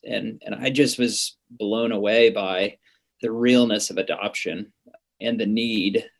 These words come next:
um, not just for adoption, but for orphan care, uh, in general. And, you know, it, it just became very personal, uh, just meeting someone, a close friend who brought this beautiful little girl home, Mariah from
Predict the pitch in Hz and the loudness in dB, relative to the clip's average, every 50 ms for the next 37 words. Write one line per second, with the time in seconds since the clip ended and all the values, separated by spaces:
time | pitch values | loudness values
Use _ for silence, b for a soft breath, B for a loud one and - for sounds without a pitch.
0 | _ _ - - - 98 101 117 120 123 131 139 127 123 127 123 120 - - 117 | _ _ -14 -10 -8 -8 -8 -6 -4 -2 0 0 0 0 -2 -2 -2 0 2 2
1 | 113 107 95 104 107 - 120 107 104 92 - - - - - - 101 104 110 - | 2 2 0 -4 -4 -4 -6 -6 -6 -6 -8 -8 -8 -8 -8 -6 -6 -6 -6 -6
2 | - 82 95 107 - - - 73 67 62 55 - - _ _ _ _ _ _ _ | -8 -10 -10 -10 -10 -8 -6 -6 -6 -6 -8 -10 -12 _ _ _ _ _ _ _
3 | 117 110 110 - - 110 113 107 - 107 - - 90 80 78 - - _ b b | -20 -20 -18 -12 -10 -10 -10 -8 -10 -10 -10 -10 -10 -10 -10 -10 -12 _ b b
4 | b b b b b b b b b _ - - 247 123 123 123 123 123 - 113 | b b b b b b b b b _ 0 2 4 4 6 6 6 6 4 2
5 | - - _ _ _ _ _ - 165 147 127 117 117 120 117 80 107 117 131 127 | -2 -8 _ _ _ _ _ 0 4 6 6 8 8 8 6 6 2 0 0 -2
6 | 120 - 127 123 131 123 113 113 113 110 107 - - 123 120 117 - 120 107 101 | -2 -2 -2 0 0 0 2 2 2 0 0 0 0 0 0 2 0 -2 -2 -2
7 | 110 - - _ _ _ - 113 87 78 80 82 - - - 123 120 - 127 123 | -2 -4 -8 _ _ _ -12 -8 -6 -6 -6 -4 -6 -4 -4 -4 -2 2 4 6
8 | 123 123 120 123 120 113 113 117 - 123 113 117 120 117 110 110 113 113 - _ | 6 6 6 6 4 4 0 0 -2 0 0 0 0 0 0 -2 -4 -6 -8 _
9 | - - 117 - - - 123 120 113 - - - 113 117 117 117 117 113 107 107 | -12 -12 -10 -6 0 2 4 4 2 0 -2 -2 0 0 0 0 -2 -4 -6 -4
10 | 120 104 98 92 95 98 110 - _ _ _ _ _ _ _ _ _ _ _ _ | -2 -2 0 0 0 -2 -2 -4 _ _ _ _ _ _ _ _ _ _ _ _
11 | _ _ _ - - 113 113 - 110 - - - 123 123 120 117 117 113 113 117 | _ _ _ -8 -8 -8 -6 -8 -10 -10 -4 2 2 2 2 2 0 0 0 2
12 | 113 113 104 - 107 101 113 117 113 - 123 123 123 123 123 123 123 123 123 123 | 0 0 -2 -4 -2 0 0 0 0 2 4 6 8 8 8 8 8 8 6 6
13 | 120 - - 101 107 95 95 107 107 117 123 123 123 123 123 120 - - - 104 | 4 2 -2 -2 -2 0 0 0 0 2 4 4 4 4 2 0 -2 -4 -6 -6
14 | 90 85 104 101 | -4 -4 -6 -10